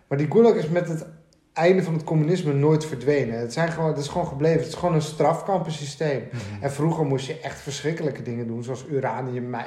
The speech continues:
Speaker 1: de uraniummijnen in en zo. Dat is natuurlijk radioactief, eh, afval. Of niet afval, maar radioactief, weet je wel. Dat is natuurlijk echt hartstikke ongezond.
Speaker 2: Mhm.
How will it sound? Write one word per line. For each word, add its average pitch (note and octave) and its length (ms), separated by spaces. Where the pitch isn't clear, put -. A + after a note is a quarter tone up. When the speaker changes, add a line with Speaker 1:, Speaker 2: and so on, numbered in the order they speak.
Speaker 1:
de C#3+ 160
uraniummijnen C3+ 920
in C3+ 160
en B2+ 80
zo. B2+ 220
Dat - 760
is - 60
natuurlijk B2 200
radioactief, B2+ 800
eh, B2 280
afval. D#3 420
Of - 140
niet C3+ 240
afval, C3+ 280
maar B2+ 180
radioactief, B2+ 600
weet C#3 160
je C#3+ 60
wel. D#3 100
Dat B2+ 120
is - 60
natuurlijk - 300
echt - 100
hartstikke C3+ 340
ongezond. C3 480
Speaker 2:
Mhm. - 120